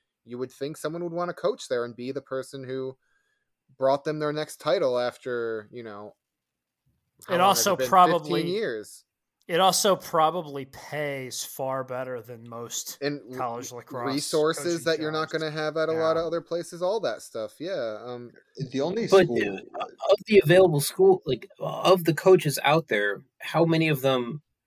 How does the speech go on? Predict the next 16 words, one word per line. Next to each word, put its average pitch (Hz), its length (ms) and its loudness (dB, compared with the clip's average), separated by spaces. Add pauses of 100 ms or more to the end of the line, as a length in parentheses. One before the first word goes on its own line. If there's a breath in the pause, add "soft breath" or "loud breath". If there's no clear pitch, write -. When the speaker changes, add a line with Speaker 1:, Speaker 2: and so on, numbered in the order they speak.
(200)
Speaker 4:
would 139 220 0
you 143 140 0
trust - 680 0 (880)
to 165 140 0
give 143 300 0
that 127 260 2
job 147 360 2
to 117 240 -2
over 101 240 -2
Desko? 98 500 -2
I, 110 220 2
I 127 40 0
guess 151 180 2
I'm 151 140 2
thinking, 135 300 0
like, 113 240 -2